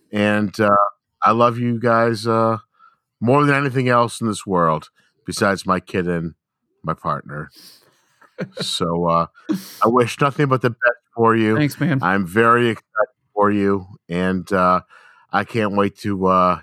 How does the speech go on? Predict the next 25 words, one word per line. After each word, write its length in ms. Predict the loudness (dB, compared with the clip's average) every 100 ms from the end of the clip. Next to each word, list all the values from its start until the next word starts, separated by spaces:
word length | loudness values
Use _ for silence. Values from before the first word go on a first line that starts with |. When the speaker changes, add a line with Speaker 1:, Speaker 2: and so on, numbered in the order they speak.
| _
Speaker 1:
to 100 | -12
check 300 | -4 -4 -2
in 100 | -4
with 160 | -4 -4
you 360 | -2 -2 -4 -12 _ _ _ _ _ _ -6
real 280 | 0 0 0
soon. 420 | -6 -6 -8 -12 -18 _ _ _ _ _ _ _ _ _ _ _ _ 0
Everybody, 680 | 2 2 2 2 2 -2 -8 _ -8
if 120 | -4
you've 100 | 0
got 120 | 0
a 40 |
problem 300 | 2 2 2 0
with 120 | 2
that, 280 | 2 2 -2 _ _ _ _ _ -4
get 180 | -4
fucked. 500 | -2 2 2 2 -6 -6 -6 -4
Speaker 2:
<laughs> 120 | -2
Speaker 1:
Otherwise, 880 | 2 2 4 4 4 4 0 -8 -14 -16
Speaker 2:
God. 260 | -14 -12 -12 _ -20 _ _ _ _ _ _ _ _ _ -4
Speaker 1:
I 120 | 0
love 240 | 2 2
all 180 | 2 2
our 160 | 4 2
listeners. 680 | 0 -2 -4 -2 -2 -4